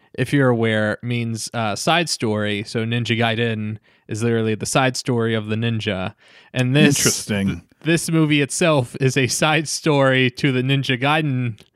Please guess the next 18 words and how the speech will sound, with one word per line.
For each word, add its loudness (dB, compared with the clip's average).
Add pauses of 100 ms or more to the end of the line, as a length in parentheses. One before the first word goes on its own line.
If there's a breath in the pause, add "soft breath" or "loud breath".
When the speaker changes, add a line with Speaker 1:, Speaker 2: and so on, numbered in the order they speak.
(220)
Speaker 2:
That's 4
Speaker 1:
franchise. 0
Speaker 2:
wild. 0
I 0
had 0
no 2
idea. 0 (240)
Speaker 1:
So 0
this 0
is 2
in 2
and 0
of 2
itself -2
Ninja 2
Gaiden 0
Gaiden. 0 (960 soft breath)
Speaker 2:
Interesting. 0